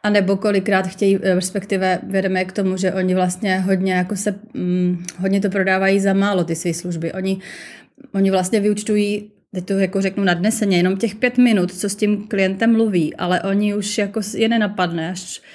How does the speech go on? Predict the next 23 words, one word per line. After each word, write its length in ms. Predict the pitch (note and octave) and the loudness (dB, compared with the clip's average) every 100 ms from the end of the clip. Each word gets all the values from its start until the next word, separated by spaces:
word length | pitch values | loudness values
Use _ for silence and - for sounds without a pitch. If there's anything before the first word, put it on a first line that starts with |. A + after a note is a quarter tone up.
| - | -18
teď 140 | - F#3 | -10 -4
to 100 | G#3+ | 0
zní 180 | A3+ A3 | 2 2
tak 160 | A3 | 0
jako 200 | A3 A#3 | 0 0
divně, 360 | A3 A3+ G#3 F3 | 0 2 2 0
ale 100 | F3 | 0
oni 160 | F#3+ | 0
mají 200 | G3+ G3+ | 0 0
jako 200 | G#3 G3+ | -2 -2
fakt 280 | A3 G#3+ G#3+ - - | -2 -4 -4 -16 -16
spíš 320 | - A3+ G3+ | -4 -2 0
blok 440 | F3+ G3+ G#3+ - - | 0 0 -2 -10 -6
v 40 | |
hlavě, 380 | F3+ G3 F3+ D3+ - - - - | 0 0 0 -4 -10 -20 -20 -6
že 100 | G3+ | -2
si 140 | A#3 | 0
můžou 300 | A3+ A3+ A#3 | 2 2 2
vyúčtovat 560 | A3 A3+ A3 A3+ A3 G#3+ | 2 -2 0 0 0 -2
tu 140 | A3+ | -8
při-, 280 | G#3+ A#3 G#3+ | -2 -2 0
tu 120 | A3 | -4
přípravu. 580 | G#3+ A#3 G3+ A3+ F#3+ | -2 -4 0 0 0